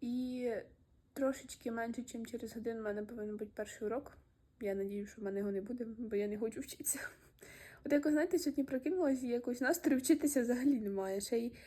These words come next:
коли я дома, ну, взагалі не хочеться, але якщо урок буде, то мені прийдеться приєднуватися. На даний момент на вулиці приблизно якась така ситуація.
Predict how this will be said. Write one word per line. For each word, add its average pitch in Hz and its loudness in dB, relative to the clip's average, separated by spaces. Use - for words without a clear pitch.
коли 247 4
я 247 6
дома, 330 6
ну, 277 4
взагалі 302 8
не 208 -2
хочеться, 262 -2
але 202 2
якщо 196 -4
урок 190 -2
буде, 233 -2
то 214 -4
мені 190 -2
прийдеться 196 -2
приєднуватися. 180 -6
На 208 0
даний 208 -2
момент 202 -4
на 202 -2
вулиці 202 -4
приблизно 202 -2
якась 196 -6
така 202 -8
ситуація. 196 -4